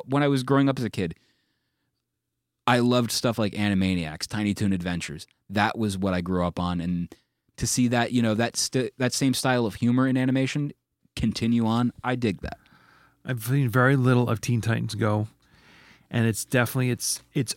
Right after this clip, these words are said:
Speaker 2: own take, brand, uh, portrayal.
Speaker 1: It might not be for you, but it's for
Speaker 2: And
Speaker 1: someone else.
Speaker 2: yeah, exactly. It's like, wait a minute, this is kinda not what you thought it was gonna be, possibly.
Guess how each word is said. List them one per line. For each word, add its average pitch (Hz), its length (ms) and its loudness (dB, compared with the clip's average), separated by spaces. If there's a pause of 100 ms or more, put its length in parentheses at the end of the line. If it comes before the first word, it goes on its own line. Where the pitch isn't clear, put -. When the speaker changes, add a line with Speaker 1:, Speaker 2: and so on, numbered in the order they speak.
(120)
Speaker 2:
own 120 520 0 (840)
take, 139 400 -2
brand, 123 560 0
uh, 117 260 -2
portrayal. 123 760 0
Speaker 1:
It 120 120 -2
might 117 220 4
not 110 180 2
be 120 140 4
for 135 140 -2
you, 110 280 0
but 101 160 -4
it's 135 80 0
for 135 80 0
Speaker 2:
And 131 100 0
Speaker 1:
someone 104 320 2
else. - 260 -8 (120)
Speaker 2:
yeah, 135 520 -2
exactly. 120 600 0
It's 107 220 -4
like, 113 200 0
wait 131 240 -2
a - 20 0
minute, 117 180 -2
this 127 180 -4
is 127 140 -6
kinda 113 320 -6 (1600)
not 123 180 0
what 113 100 -4
you 120 100 -2
thought 147 200 0
it - 20 2
was 127 100 0
gonna 120 180 0
be, 120 160 2
possibly. 113 600 -4